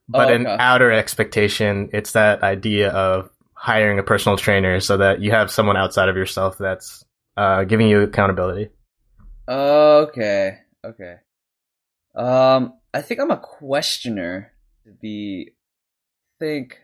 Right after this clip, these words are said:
Speaker 2: because e-, everything with expectations, I'm always trying to, like,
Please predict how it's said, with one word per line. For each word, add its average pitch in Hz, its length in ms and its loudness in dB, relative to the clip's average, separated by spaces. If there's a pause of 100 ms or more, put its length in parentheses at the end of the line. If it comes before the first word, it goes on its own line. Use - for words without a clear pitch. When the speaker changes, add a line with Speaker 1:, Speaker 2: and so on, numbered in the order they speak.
(220)
Speaker 2:
because 156 340 -4
e-, - 1120 -14
everything 208 640 2
with 185 160 2
expectations, - 1080 -6
I'm 160 280 2
always 156 340 2
trying 143 380 -2
to, 123 380 -6
like, 123 160 -8